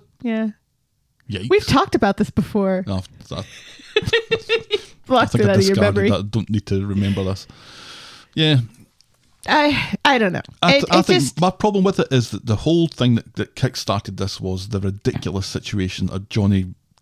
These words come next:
Speaker 2: going along with that stupid Scot
Speaker 1: Mm-hmm.
Speaker 2: to do the armed robbery of the bistro.
Speaker 1: Right.
Speaker 2: Which was, I think it was farcical at the time, but the
Speaker 1: Right.
Speaker 2: further you get away from it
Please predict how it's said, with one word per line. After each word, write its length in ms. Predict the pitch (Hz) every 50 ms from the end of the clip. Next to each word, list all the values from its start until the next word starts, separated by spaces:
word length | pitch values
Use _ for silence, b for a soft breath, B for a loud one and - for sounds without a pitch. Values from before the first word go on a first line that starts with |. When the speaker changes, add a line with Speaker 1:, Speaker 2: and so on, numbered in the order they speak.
| - 113
Speaker 2:
going 220 | - 117 113 113 117
along 340 | 107 107 107 107 107 107
with 220 | 101 98 95 - -
that 240 | 117 101 - - -
stupid 560 | - - - - - - 139 135 139 131 -
Scot 540 | - - - 127 117 104 - - - - - _ -
Speaker 1:
Mm-hmm. 300 | 214 208 214 202 180 180 170 b b b b b _
Speaker 2:
to 100 | - 120
do 300 | 107 110 113 110 110 104
the 180 | 98 104 - - -
armed 340 | 110 113 120 123 107 107
robbery 260 | 117 107 107 110 110 101
of 80 | 95
the 80 | 95 95
bistro. 580 | 98 107 101 - - - - 98 92 92 87 - -
Speaker 1:
Right. 320 | 220 208 196 180 165 - - -
Speaker 2:
Which 360 | 226 - - - - - - - _ _ _ _ _ _ _ _ - - - -
was, 260 | 123 110 98 - - - B B B B B B B B B B B B B _ _ _ _ _
I 60 | 120 123
think 280 | - 165 165 - - -
it 120 | 123 117
was 220 | 101 107 - - - _ _ _ _ _ _ _
farcical 680 | - 120 131 139 131 - 107 - - 104 98 92 - - _
at 140 | - 107 95
the 60 | 98 92
time, 300 | - - 110 113 107 98
but 120 | 98 -
the 80 | - -
Speaker 1:
Right. 260 | 214 247 233 - 175
Speaker 2:
further 120 | 151 127 107
you 100 | 110 104
get 140 | 123 104
away 240 | - 98 104 113 139
from 220 | 131 - 110 92 82
it 80 | -